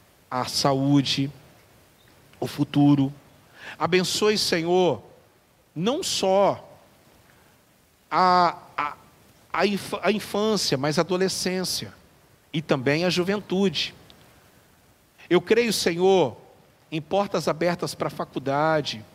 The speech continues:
para que ela possa ser uma grande mulher, que ela possa ajudar as pessoas. Eu posso vê-la daqui uns anos correndo sobre, nesta igreja, nesses corredores,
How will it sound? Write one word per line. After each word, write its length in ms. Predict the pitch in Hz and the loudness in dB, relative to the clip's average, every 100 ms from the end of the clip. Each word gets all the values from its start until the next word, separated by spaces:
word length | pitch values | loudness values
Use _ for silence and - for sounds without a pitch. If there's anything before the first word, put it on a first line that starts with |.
| _ _ _ _ _ - | _ _ _ _ _ 0
para 200 | 160 151 | 2 2
que 80 | |
ela 100 | 165 | 0
possa 300 | 156 165 156 | 0 -2 -2
ser 260 | 147 - 165 | -4 -2 -2
uma 180 | 160 151 | -2 -6
grande 840 | 117 135 170 196 202 185 120 127 | -4 2 4 6 4 2 -2 -6
mulher, 680 | 135 123 135 143 147 131 - _ _ _ _ _ _ _ _ _ _ _ _ _ _ _ _ _ _ _ | -4 -2 0 2 0 -2 -6 _ _ _ _ _ _ _ _ _ _ _ _ _ _ _ _ _ _ _
que 60 | - | 0
ela 100 | 160 | 2
possa 280 | 180 170 175 | 2 2 2
ajudar 380 | 170 156 165 | 2 2 2
as 260 | 165 151 - | 2 -2 -6
pessoas. 1200 | - 147 - - 143 147 151 139 107 - - - _ - - - - - | -4 -4 -4 -6 -2 0 0 -2 -6 -10 -14 -16 _ -20 -16 -14 -6 0
Eu 100 | 196 | 0
posso 380 | 262 254 - 185 | 2 0 0 -2
vê-la 380 | 175 233 214 | 0 2 2
daqui 280 | 185 185 - | 0 -2 -2
uns 300 | 208 170 127 | -4 -4 -2
anos 340 | 185 220 180 - | -2 -2 -4 -2
correndo 560 | 196 151 180 233 196 | -2 0 0 0 -2
sobre, 380 | 147 190 175 175 | -4 -4 -4 -4
nesta 300 | 160 160 - | -4 -4 -4
igreja, 340 | 156 151 180 156 | -2 0 0 0
nesses 200 | 160 - | -8 -8
corredores, 920 | - 151 147 131 160 165 123 - | -4 -2 -2 -2 0 0 -2 -10